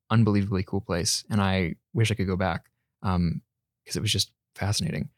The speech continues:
Um, but we, the day that we w-, like, arrived was, like, the day that,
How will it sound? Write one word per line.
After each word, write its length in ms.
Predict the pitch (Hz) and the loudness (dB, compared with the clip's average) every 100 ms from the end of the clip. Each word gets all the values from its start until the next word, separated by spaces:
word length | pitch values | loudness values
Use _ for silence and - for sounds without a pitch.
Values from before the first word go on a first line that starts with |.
| _ _ | _ _
Um, 200 | 120 107 | 2 4
but 140 | 110 110 | 6 6
we, 260 | 127 143 | 6 4
the 140 | 127 123 | 4 2
day 280 | 113 120 139 | 4 4 4
that 100 | 98 | 4
we 440 | 113 113 113 107 | 4 6 6 4
w-, 280 | - 92 202 | 0 0 2
like, 140 | 107 104 | 4 4
arrived 540 | 101 101 85 80 - | 6 6 4 0 -2
was, 200 | 110 107 | 0 2
like, 180 | 104 95 | 2 0
the 80 | 98 | -2
day 460 | 95 101 98 98 98 | 2 2 4 4 2
that, 340 | 90 82 - | 0 -2 -4